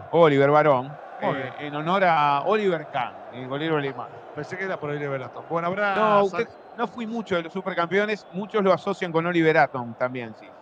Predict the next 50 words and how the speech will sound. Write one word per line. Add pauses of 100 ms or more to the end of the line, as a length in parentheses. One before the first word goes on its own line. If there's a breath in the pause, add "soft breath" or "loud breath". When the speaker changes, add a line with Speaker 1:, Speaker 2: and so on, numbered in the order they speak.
(140)
Speaker 2:
Bien,
aguanta
lo
que
va
Pedro
Milán,
mira
qué
buena
jugada,
termina
enganchando, (220 loud breath)
de
la
punta
hacia
adentro,
termina
saliendo
Liverpool. (160 loud breath)
Pelota
larga
a
las
espaldas
de,
eh,
Maxi
Olivera,
va
Luciano
Rodríguez, (160 loud breath)
y
si
lo
hace
en
velocidad
puede
ser
bueno,
está
solo,
obviamente. (300 loud breath)
Muy
buen
corte
de
Coelho,